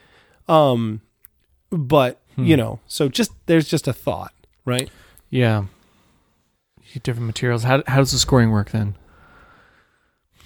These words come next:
Speaker 2: How
Speaker 1: Well
Speaker 2: do I, like, w-, how do we have a situation where I've built, uh, four walls in a house, and you've built four, or four walls and a roof, and you've also built four walls and a roof, and you get a different score from me?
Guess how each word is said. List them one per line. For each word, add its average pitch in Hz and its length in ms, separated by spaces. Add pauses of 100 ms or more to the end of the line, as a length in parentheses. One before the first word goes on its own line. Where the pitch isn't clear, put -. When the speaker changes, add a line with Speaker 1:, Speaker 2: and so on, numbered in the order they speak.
(200)
Speaker 2:
How 170 200
Speaker 1:
Well 143 80
Speaker 2:
do 131 40
I, 123 160
like, 135 220
w-, 151 220
how 143 260
do 151 60
we 147 120
have 143 140
a 131 40
situation 131 580
where 117 300
I've 131 320
built, 123 320 (800)
uh, 104 260
four 123 280
walls 113 260
in 110 60
a 110 40
house, 117 260
and 123 160
you've 170 200
built 127 260
four, 113 320
or 123 200
four 143 280
walls 127 220
and 120 80
a 117 40
roof, 120 280
and 123 140
you've 156 160
also 170 240
built 117 240
four 117 300
walls 107 320
and 104 80
a 101 40
roof, 110 400
and 113 500
you 127 140
get 131 160
a 127 60
different 123 260
score 120 240
from - 200
me? 147 160